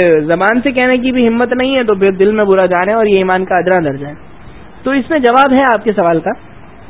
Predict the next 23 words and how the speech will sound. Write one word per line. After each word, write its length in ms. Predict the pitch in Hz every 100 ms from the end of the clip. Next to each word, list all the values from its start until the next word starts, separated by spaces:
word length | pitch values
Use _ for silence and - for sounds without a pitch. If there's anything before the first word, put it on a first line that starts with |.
| - - - - - - - - -
اگر 180 | 175 202
آپ 200 | 214 175
بالکل 300 | 170 208 202 294 - - - - - - - 254 165 131 - 175 185 170 147 165 - 170 - 156
ڈٹ 300 | 165 220 214
جاتے 280 | 170 151 175
ہیں 60 |
اور 140 | 226 202
غازی 360 | 175 180 214
علم 160 | 202 202
دین 180 | 208 190
شہید 220 | 190 208
بن 160 | 190
جاتے 240 | 160 151 190
ہیں، 60 | 240 - - - - -
بہت 260 | 214 269 269
اچھی 200 | - 202
بات 240 | 151 139
ہے، 40 | 143
اللہ 180 | 180
تعالیٰ 240 | 208 214 208
آپ 100 | 208
کو 60 |
کامیاب 340 | 202 170 160